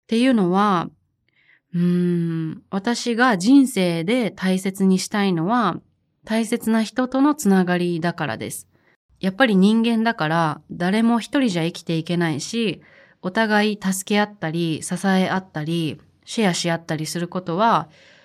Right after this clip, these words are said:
すごく素敵なことだと思います。うん。だから、その、人とのつながりを大切にしたいので、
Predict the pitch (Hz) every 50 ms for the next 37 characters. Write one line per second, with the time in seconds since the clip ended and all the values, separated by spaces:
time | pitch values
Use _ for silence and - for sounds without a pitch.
0 | _ _ _ - - 208 208 262 277 277 - 151 - - _ _ - - - -
1 | 262 247 247 240 233 226 226 - 214 226 226 190 160 160 151 - 147 160 165 156
2 | 147 143 110 113 139 - - _ _ _ _ _ _ _ _ - 175 170 160 147
3 | 151 151 - _ - - - - - - - - - - 214 - 202 196 202 208
4 | 196 170 - - - - - - - - _ _ _ _ - - 175 170 160 156
5 | 156 156 151 - - 254 247 254 269 254 208 175 - - 196 214 226 240 233 240
6 | 233 226 226 226 226 220 - _ _ _ _ _ _ _ _ _ _ - 285 285
7 | 269 214 - - 185 190 185 190 190 185 - 196 190 190 185 190 - 226 220 220
8 | 214 190 180 175 180 208 233 233 208 180 - -